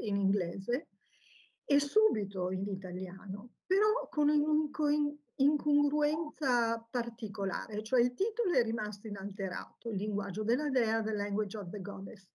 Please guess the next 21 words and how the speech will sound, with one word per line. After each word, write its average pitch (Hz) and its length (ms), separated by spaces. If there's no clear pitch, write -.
ma 370 140
il 247 140
sottotitolo 214 960
in 302 140
italiano 277 720
è 381 60
diventato 220 640
Mito 302 440
e 220 120
culto 311 520
della 202 280
dea 247 300
madre 247 560
nell'età 220 500
neolitica, 208 920
mentre 320 360
in 285 100
inglese 262 720
era 208 480
Unearthing 262 1120
the 220 300